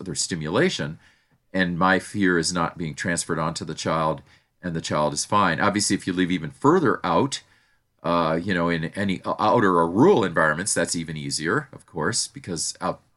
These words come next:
yeah, in rural environments, do, people do tend to know each other. And if there's a person who's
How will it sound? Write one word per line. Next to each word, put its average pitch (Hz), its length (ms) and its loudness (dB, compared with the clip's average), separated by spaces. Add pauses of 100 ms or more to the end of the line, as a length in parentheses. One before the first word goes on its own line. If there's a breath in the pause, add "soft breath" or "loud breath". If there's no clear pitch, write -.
(160)
yeah, 123 140 -2
in 120 100 0
rural 147 240 4
environments, 82 440 0
do, 87 100 -8
people 90 320 -10
do 87 160 -2
tend 85 200 -6
to 76 80 -8
know 76 160 -4
each 76 160 -8
other. 80 280 -6 (280 loud breath)
And 185 140 6
if 208 100 4
there's 214 220 6
a 190 40 0
person 165 380 2
who's - 360 2